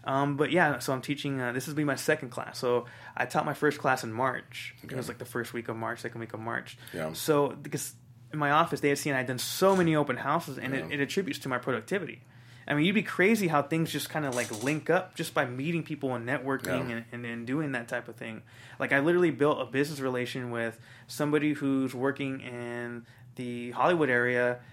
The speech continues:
Speaker 1: uh, months later, who I met at an
Speaker 2: Yeah.
Speaker 1: open house, who needs somebody to help him buy property, help him become a buyer's agent. So it sends me leads, and I, I help,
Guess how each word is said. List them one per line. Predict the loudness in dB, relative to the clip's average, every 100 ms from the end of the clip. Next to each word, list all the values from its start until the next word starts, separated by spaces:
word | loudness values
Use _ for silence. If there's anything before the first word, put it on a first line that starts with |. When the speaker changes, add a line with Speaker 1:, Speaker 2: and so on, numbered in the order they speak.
| -18 -8
Speaker 1:
uh, | -6
months | 0 0 0 2
later, | 4 4 4
who | 4
I | 4
met | 4
at | 4
an | 2
Speaker 2:
Yeah. |
Speaker 1:
open | 2 0
house, | 2 2 0
who | -2
needs | -2 -2 -2
somebody | -2 0 -2
to | -2
help | -2 -2
him | -4 -4 -8 -14 -4
buy | 2 2
property, | 2 -2 -2 -2 -4 -4 -4
help | -6 -6
him | -10
become | -8 -10 -8
a |
buyer's | -4 0 2 2
agent. | -2 -4 -10 -18 -20 -10
So | -6
it | -2
sends | -2 -2
me | -2
leads, | 0 2 2 0
and | -2
I, | -4 -4
I | -2
help, | -4 -4